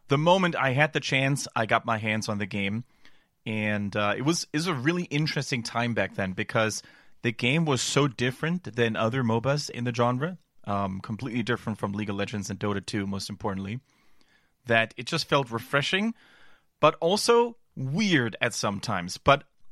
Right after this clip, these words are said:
it fascinated me. I've always been a big fan of Blizzard universes and the heroes that come with it.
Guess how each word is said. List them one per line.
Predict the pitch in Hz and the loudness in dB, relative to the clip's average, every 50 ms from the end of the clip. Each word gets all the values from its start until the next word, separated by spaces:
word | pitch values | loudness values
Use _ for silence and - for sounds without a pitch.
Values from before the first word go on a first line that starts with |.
| - - - _ _ _ | -20 -20 -20 _ _ _
it | - 156 147 - | -2 -2 -2 0
fascinated | - - 160 190 190 - 214 202 202 196 196 165 | 4 4 4 4 2 0 -2 0 0 0 0 0
me. | 147 156 175 202 226 - | 0 0 0 0 0 0
I've | - 113 123 127 123 120 | 2 2 2 2 0 0
always | - 127 139 156 160 139 | 0 2 2 2 0 0
been | - 151 139 | 0 0 0
a | 131 | 2
big | 117 107 139 135 131 | 2 0 0 -4 -2
fan | - - 131 123 120 | 0 0 0 0 0
of | 120 113 107 - _ | -2 -2 -4 -6 _
Blizzard | - 120 120 113 127 120 117 117 | -4 -2 -2 0 0 0 -2 -2
universes | 131 110 104 113 131 123 113 117 117 117 - 143 135 | -6 -4 -2 0 0 0 0 0 -2 -2 -2 -4 -2
and | 131 113 101 | -2 -2 -2
the | 101 101 | -2 -2
heroes | 104 110 107 110 120 131 131 - | -2 -2 0 0 0 -2 -2 -4
that | 117 107 - | -6 -6 -4
come | - 131 120 | -4 -4 -2
with | 117 113 120 | -2 -2 -2
it. | 131 151 156 | -4 -4 -6